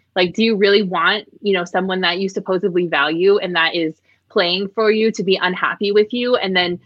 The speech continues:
you know, vice versa, you to harbor, like, ill feelings towards the person who ultimately is signing your paycheck? Like, you know, it's, it's all about your culture. And if you have a negative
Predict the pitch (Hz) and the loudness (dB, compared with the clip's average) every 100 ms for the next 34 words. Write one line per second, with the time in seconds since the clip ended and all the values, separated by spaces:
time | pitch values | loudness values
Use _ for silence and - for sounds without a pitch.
0 | _ - 202 170 180 180 - 185 196 185 | _ -6 0 0 0 -2 0 -2 0 -2
1 | 170 196 190 - 165 175 196 190 165 160 | 0 0 0 -2 -2 0 0 0 -2 -4
2 | - _ _ _ _ 202 196 190 185 180 | -8 _ _ _ _ 0 0 0 -2 0
3 | 190 190 - 190 - 180 170 165 202 185 | -4 -8 -6 -6 -4 -6 -4 -4 -6 -6
4 | 185 170 156 170 196 170 175 170 165 165 | -2 -2 -2 -2 -4 -2 -2 -2 -2 -4
5 | 160 151 - 170 190 311 339 - 190 170 | -4 -6 -2 -2 0 2 2 2 0 0
6 | - _ _ - 220 214 165 220 - _ | -8 _ _ -2 2 2 0 -2 -4 _
7 | 220 240 226 254 254 208 196 - 269 302 | -6 -2 0 0 -2 -2 -6 -6 -10 -8
8 | 208 175 190 196 220 208 - 247 240 214 | -4 -4 -4 -8 -8 -8 0 0 0 -2
9 | 208 208 190 | -2 -2 -4